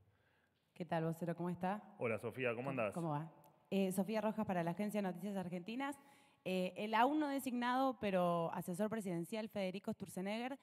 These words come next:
Speaker 1: dijo en los últimos días, y voy a leer textual,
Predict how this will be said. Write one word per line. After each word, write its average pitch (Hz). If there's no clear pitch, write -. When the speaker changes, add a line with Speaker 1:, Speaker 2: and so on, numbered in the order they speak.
Speaker 1:
dijo 220
en 214
los 190
últimos 202
días, 220
y 160
voy 151
a 160
leer 156
textual, 202